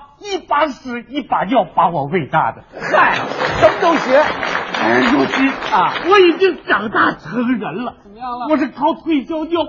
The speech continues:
Speaker 1: 不湿来报答他们对我的养育之恩的。
Speaker 2: 是。
Speaker 1: 哎呀，可怜可怜我，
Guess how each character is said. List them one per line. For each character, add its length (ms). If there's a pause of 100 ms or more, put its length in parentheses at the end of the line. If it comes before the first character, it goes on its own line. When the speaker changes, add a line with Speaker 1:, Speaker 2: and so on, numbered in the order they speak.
Speaker 1:
不 100
湿 140
来 120
报 380
答 160
他 200
们 180
对 100
我 160
的 80
养 380
育 140
之 280
恩 240
的。 120
Speaker 2:
是。 320 (680)
Speaker 1:
哎 200
呀， 420
可 260
怜 320
可 100
怜 240
我， 120